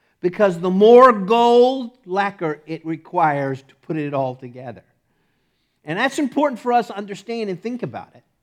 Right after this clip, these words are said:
But as we think about that, I also want to give you another image. You may be familiar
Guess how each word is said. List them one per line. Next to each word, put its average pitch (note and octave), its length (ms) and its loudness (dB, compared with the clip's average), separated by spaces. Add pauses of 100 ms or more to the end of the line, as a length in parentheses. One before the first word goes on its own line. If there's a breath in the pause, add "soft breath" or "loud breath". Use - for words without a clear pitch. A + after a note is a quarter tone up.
(580)
But A#3 100 0
as A#3+ 100 -2
we C4 120 -2
think E4 200 -4
about C4 280 0
that, G#3 160 4
I G3 140 4
also G#3+ 280 2
want G3 180 0
to - 400 4
give F#3+ 160 0
you F3+ 200 2
another E3+ 440 -4
image. D3 540 -8 (1040)
You D#3 140 0
may D#3 180 2
be D3 140 -2
familiar D3 680 -2